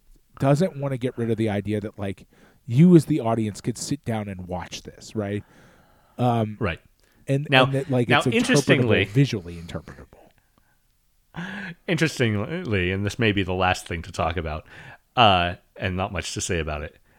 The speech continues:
Speaker 2: Molly was scared about that.
Speaker 1: Right,
Speaker 2: And,
Speaker 1: okay.
Speaker 2: and in fact, considered releasing a one-hour version of this movie.
Speaker 1: I saw that. That was interesting. I was like,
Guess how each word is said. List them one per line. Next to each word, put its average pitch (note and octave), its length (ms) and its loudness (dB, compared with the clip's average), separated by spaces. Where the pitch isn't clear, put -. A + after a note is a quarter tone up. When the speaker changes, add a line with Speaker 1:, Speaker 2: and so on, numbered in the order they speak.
Speaker 2:
Molly C#3+ 340 8
was B2 240 8
scared F#2 400 6
about D#2 280 -6
that. - 200 -10
Speaker 1:
Right, A2 280 8
Speaker 2:
And, B2 100 4
Speaker 1:
okay. B2+ 140 2
Speaker 2:
and A#2 220 8
in D#3 160 6
fact, B2+ 380 6
considered C3+ 600 6
releasing A#2 540 6
a A2 160 6
one-hour G2 540 6
version E2+ 400 0
of D#2 80 -4
this D#2 180 -6
movie. - 300 -6
Speaker 1:
I C4 100 6
saw C#4+ 340 8
that. B3 180 6
That B3 120 6
was C#4 180 2
interesting. D3 680 0
I D3+ 80 2
was E3 140 4
like, E3+ 260 0